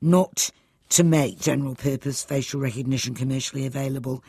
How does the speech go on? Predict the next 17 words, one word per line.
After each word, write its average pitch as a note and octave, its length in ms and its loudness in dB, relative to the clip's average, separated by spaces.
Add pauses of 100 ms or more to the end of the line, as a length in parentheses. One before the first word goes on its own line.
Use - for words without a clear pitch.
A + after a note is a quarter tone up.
(520)
We D#3+ 200 4
have D#3 200 4
a D3 60 -2
clear C#3+ 260 0
set C3+ 240 0
of C3+ 60 -4
A C3+ 200 -2
I C3 140 -2
principles B2+ 640 -4
that C3+ 160 -4
prohibit C3 420 -2
its A#2+ 220 -8
use D3 220 -2
or B2 120 -4
sale C3 280 -4
for A#2 100 -12
surveillance. G#2+ 1200 -6